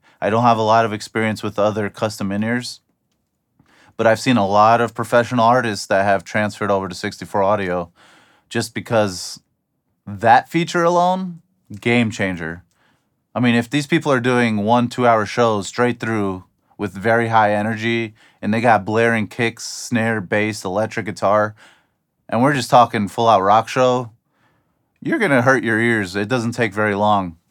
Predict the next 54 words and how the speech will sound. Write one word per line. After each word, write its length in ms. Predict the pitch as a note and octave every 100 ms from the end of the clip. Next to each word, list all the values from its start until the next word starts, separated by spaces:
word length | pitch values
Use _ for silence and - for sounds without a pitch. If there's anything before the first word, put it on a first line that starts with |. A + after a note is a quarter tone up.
| -
before 320 | G#2 F#2+ A2+
you 80 | G#2
start 220 | F#2 A2
getting 140 | G#2 G2
some 180 | G#2 F2+
ear 160 | G#2+
fatigue, 540 | A2 F2 - E2+ F2 - _ _ _ _ _
but 240 | G#2+ F2+ G2
these 300 | A2 A#2 A2
have 200 | A2+ F#2+
really 260 | G2 G2
changed 400 | F2 G2+ F#2+ E2+
the 100 | F#2+
game 220 | F2+ G2
for 160 | F#2 F2
me. 260 | E2+ D#2+ - _ _ _ _ -
Um, 580 | G#2+ G#2 G2 F#2+ F2+ F2 _ _ _ _ _ _ _ _ _ -
and 200 | A#2+ B2
kind 240 | D#3+ A#3+
of 100 | C4+ -
to 100 | F#3+
sum 280 | G3 F3+
all 160 | F3 E3
this 220 | D3+ C#3+
up, 280 | D#3+ E3 - _ _ _ -
uh, 200 | A#2 A#2+
from 180 | A#2 A#2+
an 80 | A#2
audio 280 | D3+ G#3+ C#3
perspective, 600 | A#2 - A#2 A2 A2+ G#2+
it's 160 | G#2+
been 200 | - C3
great. 380 | A2 A2+ D#3+ - _ _ _ -
Like 160 | A#2+
I 60 | C3+
said, 300 | B2+ D#3+ C3+
it's 200 | A#2+ -
the 100 | C3+
closest 440 | - D3+ E3+ G#3
thing 180 | G3 F#3
to, 140 | -
like, 220 | D#3+ D3 C3+
a 60 |
speaker 420 | G#2+ - C#3+ C#3+ C#3
driver 400 | A2+ A2+ G#2+ G#2+
that 140 | G#2+
I've 100 | A2
ever 240 | A2+ G#2 F#2+
heard 240 | B2+ A2+
in 200 | - A2
my 160 | G#2 F#2
ears. 320 | A#2+ G2 E2
Like, 180 | F2+ F2+
it's, 340 | - - -